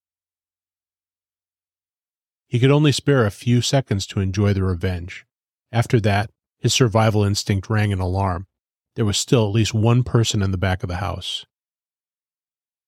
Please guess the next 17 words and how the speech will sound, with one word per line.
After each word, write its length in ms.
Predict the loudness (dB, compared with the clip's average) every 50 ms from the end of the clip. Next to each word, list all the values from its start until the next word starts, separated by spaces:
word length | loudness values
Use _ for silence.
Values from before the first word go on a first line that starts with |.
| _ _ _ _ _ _ _ _ -2
Driving 420 | 2 2 4 4 4 4 4 4
the 60 | 2
blade 340 | 2 4 2 4 4 4 2
one 220 | 2 2 2 2 2
last 380 | 2 2 2 2 0 -2 -4
time, 520 | -2 0 0 0 0 -2 -4 -6 -8 -10 _ _ _
he 140 | -2 2
let 180 | 2 4 4 2
it 100 | 0 -2
protrude 460 | -2 -4 -4 -2 0 2 2 2 2
from 120 | 0 0 0
the 60 | 0
boy's 320 | 2 2 2 2 2 0
neck 240 | 0 -2 -2 -2 -4
as 120 | -6 -6
a 60 | -4 -4
message. 680 | -2 -4 -4 -4 -6 -8 -10 -10 -10 -14 -14 -14 -20